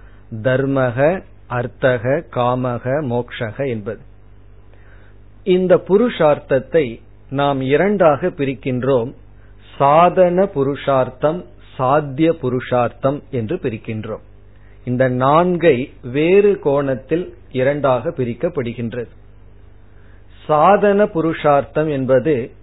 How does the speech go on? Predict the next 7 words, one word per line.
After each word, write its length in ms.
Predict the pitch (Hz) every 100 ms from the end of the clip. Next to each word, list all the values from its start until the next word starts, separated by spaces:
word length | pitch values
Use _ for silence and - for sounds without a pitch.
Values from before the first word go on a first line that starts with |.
| - - - - - - - - - -
அர்த்தக, 680 | 127 151 - - - - 139 147 175 - 123 101
தர்மக 600 | 113 131 139 139 120 110 123 151
என்பது. 360 | 127 117 117 - - - - - - - -
அர்த்தமும் 840 | 123 151 151 - 202 190 180 196 220 - 120
தர்மமும் 680 | 117 143 151 165 156 160 202 -
சாதன 560 | 127 127 151 151 147
புருஷார்த்தம், 760 | 165 120 120 127 117 113 135